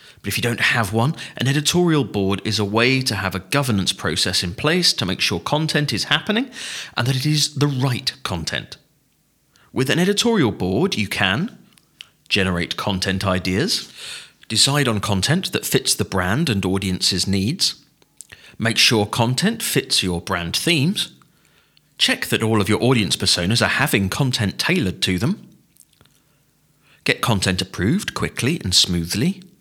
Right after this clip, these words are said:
prevent random acts of content, and review content that isn't working.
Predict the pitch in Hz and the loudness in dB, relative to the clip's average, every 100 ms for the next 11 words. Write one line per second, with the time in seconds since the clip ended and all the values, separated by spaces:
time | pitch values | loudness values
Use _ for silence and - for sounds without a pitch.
0 | _ _ _ _ _ _ _ - 120 101 | _ _ _ _ _ _ _ -8 -4 0
1 | 107 131 - 98 92 87 92 - 104 - | 0 -2 -4 -2 0 0 -2 -2 -2 0
2 | - 87 - 160 151 101 104 - - _ | -2 0 0 2 2 2 0 -4 -18 _
3 | _ _ _ _ - - - 147 160 156 | _ _ _ _ -20 -18 -4 -2 2 2
4 | 175 208 - 87 85 92 90 - _ - | 4 2 0 -6 -2 -2 -2 -8 _ -4
5 | - 101 90 85 - 92 85 - | -2 -2 -2 -2 0 2 2 -4